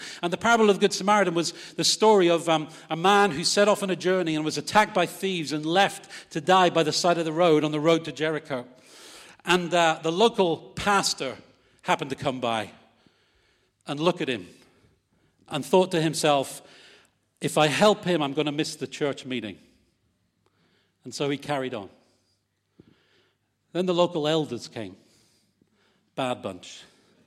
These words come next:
Pastor at least was taking a meeting. They were just, uh, they were skiving, do you know what I mean? Looked at him and said, "Oh, I,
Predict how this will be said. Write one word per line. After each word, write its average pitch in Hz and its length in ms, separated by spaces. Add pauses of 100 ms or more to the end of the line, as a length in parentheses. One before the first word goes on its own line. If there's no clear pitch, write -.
(1400)
Pastor 156 360
at 135 80
least 143 200
was 117 100
taking 123 260
a 107 60
meeting. 104 400
They 127 160
were 117 80
just, - 240
uh, 120 200
they 143 120
were 113 60
skiving, 123 300
do 98 60
you - 40
know 107 100
what 147 80
I 131 40
mean? 101 140 (1300)
Looked 180 240
at 160 80
him 139 160
and 120 100
said, 143 240
"Oh, 139 140
I, 135 180